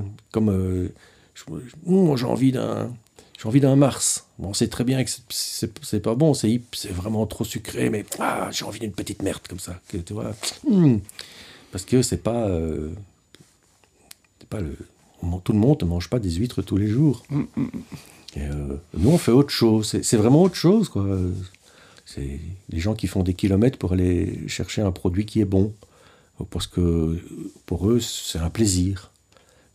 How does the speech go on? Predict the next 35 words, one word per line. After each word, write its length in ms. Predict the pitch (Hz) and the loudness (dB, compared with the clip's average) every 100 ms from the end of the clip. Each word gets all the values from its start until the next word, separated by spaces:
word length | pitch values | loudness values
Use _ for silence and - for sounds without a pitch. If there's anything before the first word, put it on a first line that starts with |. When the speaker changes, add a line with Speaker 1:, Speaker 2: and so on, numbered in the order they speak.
| - | -8
Speaker 1:
Mais 200 | 73 76 | -6 -6
pour, 260 | 73 82 | -4 -6
pour 200 | - - | -6 -10
la 120 | 69 82 | -8 -6
plupart 420 | - 127 87 82 | -4 -2 0 0
des 100 | 80 | 0
gens, 220 | 87 123 | 0 2
le 100 | 110 | 2
plaisir, 540 | - 90 82 123 135 - | 0 -2 2 4 2 0
c'est, 420 | 85 73 87 - - _ | -8 -8 -10 -14 -18 _
c'est 200 | - - | -10 -6
pas 100 | - | -6
s'emmerder 440 | - 90 85 92 | 0 0 2 0
avec 180 | 107 80 | -2 -4
tout 100 | - | -6
ça. 220 | 95 76 90 | -8 -6 -8
C'est, 280 | - - - - - - - | -10 -14 -18 -20 -20 -20 -12
c'est 100 | - | -4
ouvrir 220 | 82 92 | 0 2
le 60 | 87 | 2
robinet 400 | 85 82 82 120 | 2 0 2 0
et 40 | |
ça 140 | 107 92 | 0 -6
coule. 380 | - 87 82 101 _ _ _ | -4 -4 -2 -6 _ _ _
Le, 200 | 92 80 92 95 _ | -6 -6 -6 -12 _
le 80 | 95 | -10
truc 220 | - - | -6 -4
qu'ils 160 | - 85 | -2 -2
veulent 420 | 82 90 82 - | -2 0 -2 -2
est, 40 | 98 | -2
est 40 | |
là, 220 | 78 - - - 160 - - | -4 -4 -10 -12 -12 -16 -12
comme 100 | - 85 | -10 -6
ça, 180 | 85 | -6
disponible. 540 | 90 90 - 85 85 | -6 -8 -6 -4 -4